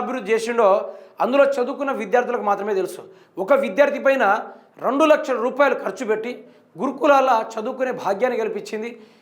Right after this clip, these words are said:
ఇటు ఆర్ఎస్పి ప్రవీణ్ కుమార్, కేసీఆర్ గారు. అయితే కేసీఆర్ గారు విద్యార్థులను ముందుకు నడివేయాలి, పేద అసలు గురుకులాల చదువుకోవాలంటే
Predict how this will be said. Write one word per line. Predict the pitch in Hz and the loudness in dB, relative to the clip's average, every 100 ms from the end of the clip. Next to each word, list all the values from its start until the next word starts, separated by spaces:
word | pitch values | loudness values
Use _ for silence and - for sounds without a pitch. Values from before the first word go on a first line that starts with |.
| _ | _
ఇటు | 185 - 147 | -4 0 4
ఆర్ఎస్పి | 196 247 254 233 | 4 4 0 -2
ప్రవీణ్ | 214 220 220 | 0 0 0
కుమార్, | 220 247 - | -2 -2 2
కేసీఆర్ | 208 214 214 160 | 0 2 -2 -2
గారు. | 120 - - _ _ | -6 -12 -20 _ _
అయితే | 214 262 277 233 247 254 - _ _ | -6 2 4 4 2 -4 -16 _ _
కేసీఆర్ | 214 294 294 285 277 269 254 | 6 8 6 2 2 4 4
గారు | 262 277 - - _ _ _ | 2 0 -8 -18 _ _ _
విద్యార్థులను | 165 175 233 254 254 247 208 | -16 -2 2 2 0 -4 -4
ముందుకు | 220 240 226 | -2 0 2
నడివేయాలి, | 214 220 233 226 | 2 2 0 0
పేద | 220 240 - - - _ | 2 2 -2 -10 -20 _
అసలు | - 240 160 | -6 -6 -2
గురుకులాల | 196 - 285 285 277 269 | -4 0 4 4 4 0
చదువుకోవాలంటే | 226 262 262 254 254 247 254 | -4 -4 0 4 4 4 2